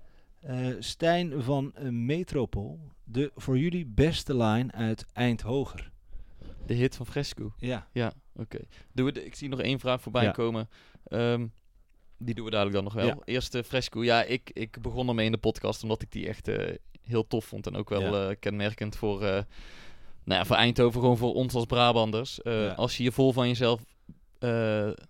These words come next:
Speaker 2: als je hier vol van je, bent van jezelf, trek je lege zalen.
Speaker 1: Ja.
Speaker 2: Ja, ik vond het wel heel, eh, heel mooi gevonden.
Speaker 1: Ja. Ja, en zo is het ook.
Speaker 2: Ja, toch?
Speaker 1: Ik denk dat iedereen binnen P S V, en daar hebben we het vorige week al over gehad, ik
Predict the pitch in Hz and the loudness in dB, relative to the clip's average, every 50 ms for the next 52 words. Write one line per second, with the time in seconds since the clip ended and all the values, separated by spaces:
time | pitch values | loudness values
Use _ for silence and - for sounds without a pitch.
0 | - - - - - 113 120 - - 120 - - 127 131 120 131 113 110 113 - | -20 -20 -20 -6 -4 -4 -2 -2 -4 -4 0 2 2 2 2 2 2 0 0 -2
1 | - _ - 113 127 120 120 - 123 113 113 107 127 113 117 127 - - - - | -6 _ 0 2 2 2 2 0 0 0 2 4 4 4 4 4 0 -6 -18 -20
2 | - - - - - - - - 123 117 - 120 117 117 117 120 110 113 - 123 | -20 -20 -20 -20 -16 -8 -4 -4 -2 -2 -2 2 4 4 4 4 2 0 2 4
3 | 110 107 101 87 87 95 104 - - 104 95 92 92 - - - - - - - | 4 4 4 2 0 -6 -8 -8 -6 -4 -2 -4 -4 -6 -12 -16 -18 -12 -8 -8
4 | 101 - - - 104 92 - 98 - 98 98 104 110 107 98 98 95 98 98 95 | -8 -8 -8 -12 -12 -12 -10 -6 -4 -2 -2 0 0 0 0 0 0 0 0 0
5 | 95 95 90 95 98 95 113 113 110 107 110 107 113 110 110 104 117 107 101 92 | 0 -2 -2 -4 -6 -4 -2 -2 0 0 0 0 0 -2 -2 -4 -4 -4 -4 -4
6 | 92 110 151 175 156 98 80 - - - - - - - - - 80 76 71 65 | -6 -4 -4 -2 -2 -2 -4 -6 -12 -20 -20 -20 -20 -12 -10 -8 -8 -8 -10 -10
7 | 92 107 104 87 101 107 107 117 107 - 113 120 123 117 - - - - - - | -10 -10 -6 -4 -2 0 0 0 -2 -2 -4 -6 -6 -6 -6 -10 -16 -20 -16 -16
8 | - - - - - 123 123 117 - - 113 - - - - - - - 131 123 | -16 -16 -16 -6 -2 0 0 0 0 -2 -4 -4 -6 -14 -20 -20 -18 -14 -10 -8
9 | 131 123 120 104 110 101 - - 143 135 135 135 127 123 113 113 110 110 104 85 | -6 -6 -6 -8 -10 -12 -12 -12 -12 -10 -10 -10 -10 -10 -10 -10 -10 -10 -12 -14
10 | 101 110 113 110 107 - 113 110 107 95 - 123 120 117 110 107 107 107 107 107 | -12 -12 -12 -10 -8 -8 -6 -6 -6 -8 -6 -4 -2 -2 0 0 0 0 -2 -2
11 | 104 - - 117 117 101 110 104 110 127 139 139 - 107 104 98 98 87 85 82 | -6 -6 -6 -4 -4 -2 0 2 2 2 2 2 -2 -4 -4 -4 -6 -6 -6 -6
12 | 82 78 85 - - - - - - - - - - | -6 -6 -6 -8 -12 -18 -20 -20 -20 -20 -20 -20 -20